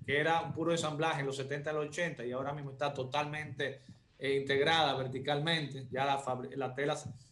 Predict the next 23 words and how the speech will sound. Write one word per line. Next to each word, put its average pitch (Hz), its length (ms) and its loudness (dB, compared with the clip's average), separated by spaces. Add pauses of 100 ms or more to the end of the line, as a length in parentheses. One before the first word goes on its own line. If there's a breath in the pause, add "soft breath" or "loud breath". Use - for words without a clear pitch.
(120)
la 135 220 0
confección 139 380 -4
se 165 100 0
produce 160 420 0
desde 135 220 0
la, 127 320 0
desde 135 200 -4
el 135 80 -2
algodón 135 500 0
importado 143 600 0
ya 151 160 2
hasta 139 180 -4
el 120 60 -6
producto 135 340 -4
final, 143 360 -6 (440 loud breath)
hasta 170 240 2
el 170 100 2
mismo 202 580 2
parte 185 320 4
de, - 140 -4
de 170 140 2
dispositivos 170 540 2
médicos, 151 500 -2